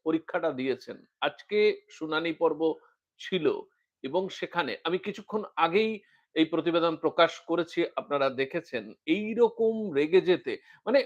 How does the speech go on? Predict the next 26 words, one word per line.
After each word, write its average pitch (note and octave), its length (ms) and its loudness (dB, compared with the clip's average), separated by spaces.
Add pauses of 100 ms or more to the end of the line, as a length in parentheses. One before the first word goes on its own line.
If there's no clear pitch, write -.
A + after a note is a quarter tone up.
(120)
উনি G3+ 220 0 (100)
তো C4+ 60 10 (120)
হাত F3 240 4
পা A#3 160 4
ছুড়ে A3+ 160 4 (100)
কথা E3 180 6 (100)
বলেনি D#3 300 6 (100)
কল্যাণ C#3 280 4
বন্দ্যোপাধ্যায়, C3 680 0 (100)
এবং G#3+ 300 0 (360)
বিচিত্র A#3+ 460 0 (240)
অঙ্গভঙ্গি G#3+ 560 6
করেন। A#2+ 320 0 (840)
বিকাশবাবুকে C4 880 8 (400)
যে B3+ 60 2 (240)
এতটুকু B3+ 420 0
সহ্য G#3+ 320 4 (140)
করতে A#3+ 240 6 (140)
পারেন G3 280 6 (160)
না, F#3 100 8 (440)
সেটা F3+ 300 4 (140)
আজকে - 300 4 (280)
ছত্রে F#3+ 360 4 (120)
ছত্রে F#3 340 0 (180)
যেভাবে F#3 420 8
তিনি F#3+ 220 0